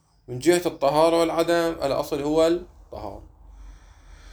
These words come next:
مشكوك من جهة التذكية والعدم، أنه هذا مذكى وما مذكى، الأصل عدم التذكية.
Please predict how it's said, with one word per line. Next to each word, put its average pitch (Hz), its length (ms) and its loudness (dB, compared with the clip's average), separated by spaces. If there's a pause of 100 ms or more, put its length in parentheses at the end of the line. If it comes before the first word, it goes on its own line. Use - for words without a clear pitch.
(420)
مشكوك 139 420 0
من 143 180 -2
جهة 160 280 2
التذكية 175 480 -2
والعدم، 165 460 2
أنه 139 200 0
هذا 131 80 -2
مذكى 165 480 -2
وما 185 300 2
مذكى، 190 720 0 (440)
الأصل - 400 -12
عدم 113 300 -6
التذكية. - 640 -20